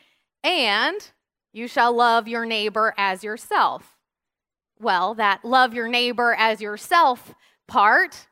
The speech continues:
is a quote directly from the book of Leviticus. Now, if you went to look up that law for yourself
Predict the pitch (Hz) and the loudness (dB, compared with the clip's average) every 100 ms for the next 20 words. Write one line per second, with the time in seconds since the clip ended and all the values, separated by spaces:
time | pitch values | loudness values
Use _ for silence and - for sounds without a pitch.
0 | _ _ _ - 254 240 - 247 - 392 | _ _ _ -4 -2 -2 -4 -8 -4 0
1 | 320 185 - - _ - 240 247 254 247 | 2 0 -8 -20 _ -10 -2 0 -2 -4
2 | 240 220 220 _ _ _ 247 226 208 208 | -6 -6 -8 _ _ _ -4 -2 -4 -6
3 | 214 196 185 196 - - 190 180 175 185 | -6 -4 -4 -4 -10 -12 -6 -6 -6 -12
4 | 226 240 392 277 - - - - _ _ | -14 -6 -4 -6 -8 -20 -20 -20 _ _
5 | _ _ _ _ - 247 254 277 381 359 | _ _ _ _ -6 0 0 0 0 0
6 | 294 311 269 277 311 320 247 - - _ | 0 -2 -2 0 4 4 4 2 -6 _
7 | 254 247 214 247 226 262 269 226 233 - | 2 2 4 2 4 2 0 -4 -4 0
8 | 226 269 | 2 2